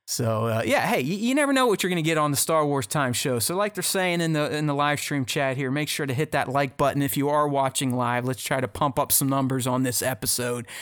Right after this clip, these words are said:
And as always, as we shut down an episode of the S W T S, we just, we're here to remind you, we need more friends. Get out there, hit the streets, recruit, bring 'em in, indoctrinate 'em, whatever you gotta do.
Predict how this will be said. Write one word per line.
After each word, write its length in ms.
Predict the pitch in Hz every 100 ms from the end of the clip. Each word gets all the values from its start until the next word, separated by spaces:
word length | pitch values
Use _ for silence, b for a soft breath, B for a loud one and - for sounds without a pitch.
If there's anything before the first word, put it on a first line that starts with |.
| B B -
And 180 | 208 214
as 240 | 208 175
always, 560 | 196 214 190 151 131 143
as 280 | 165 175 156
we 100 | 147
shut 340 | - 170 156
down 540 | 160 147 139 135 123 107 B B B B
an 160 | 160 151
episode 500 | 160 156 147 156 147
of 160 | 151 147
the 80 | 147
S 180 | 143 -
W 220 | 135 127
T 240 | - 139 120
S, 200 | 117 151
we 100 | 151
just, 340 | 151 - -
we're 120 | 156
here 160 | 151 156
to 40 | 151
remind 440 | 151 143 170 135
you, 220 | 110 107 - _ _ - B B B
we 120 | 135 151
need 220 | 160 160
more 220 | 151 165
friends. 720 | - 147 196 104 104 - - _ _ _ _ - 131
Get 180 | 147
out 280 | 175 190 190
there, 420 | 196 170 110 104 _ -
hit 200 | 151 -
the 60 |
streets, 800 | - - 165 190 135 - - -
recruit, 540 | 135 - - 196 175 -
bring 340 | 131 139 165 180
'em 80 | 190
in, 280 | 190 127
indoctrinate 840 | 120 135 131 147 156 151 139 120 117
'em, 80 |
whatever 320 | 110 123 147 156
you 140 | 147
gotta 300 | 143 135 127
do. 420 | 123 120 117 107